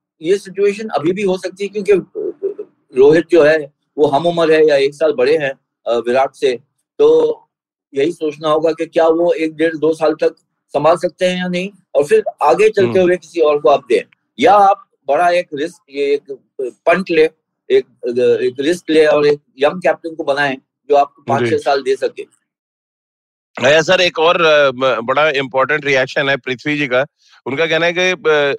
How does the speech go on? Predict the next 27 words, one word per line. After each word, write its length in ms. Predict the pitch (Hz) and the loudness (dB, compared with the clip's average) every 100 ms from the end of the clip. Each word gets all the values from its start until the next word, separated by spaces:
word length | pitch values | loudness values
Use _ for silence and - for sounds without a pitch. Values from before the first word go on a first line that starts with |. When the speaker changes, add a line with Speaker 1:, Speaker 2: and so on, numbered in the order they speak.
| 127 | -10
Speaker 2:
ये 220 | 123 156 | -8 -6
जो 140 | 156 170 | -4 -6
शो-, 340 | - 147 135 | -8 -6 -6
अ, 300 | 131 131 131 | -4 -2 -2
प्रोफेशनल 800 | 120 131 123 139 170 170 165 131 | -2 -8 -6 -6 -4 -2 -2 -4
मैटर्स 480 | 135 131 120 160 147 | -2 -2 -2 -6 -2
हैं 160 | 131 - _ _ - | -4 -4 _ _ -6
रेजिग्नेशन 640 | 135 139 147 147 143 165 147 | -4 -2 -2 -2 -2 -2 -4
के, 100 | 131 | -4
क्या 220 | 151 165 | 0 0
ये 160 | 190 | 0
Twitter 680 | 175 147 135 175 175 170 170 151 | -4 -6 0 2 2 0 0 0
या 180 | 151 147 | 0 -2
Instagram 460 | 139 151 147 160 | -4 -4 -2 -4
पे 60 | 156 | -2
होने 260 | 127 139 | -2 -2
चाहिए, 220 | 147 170 151 | -4 -2 -2
आपको 220 | 139 143 | -2 -4
लग 160 | 127 | -4
रहा 100 | 127 | -2
है, 60 | 139 | -4
जिस 220 | 131 127 | -6 -8
तरह 160 | 139 147 | -6 -4
से 200 | 156 143 | -2 -2
इन 400 | - _ - 135 | -4 _ -8 -6
दिनों 180 | 151 | -2
एक 60 | 160 | -4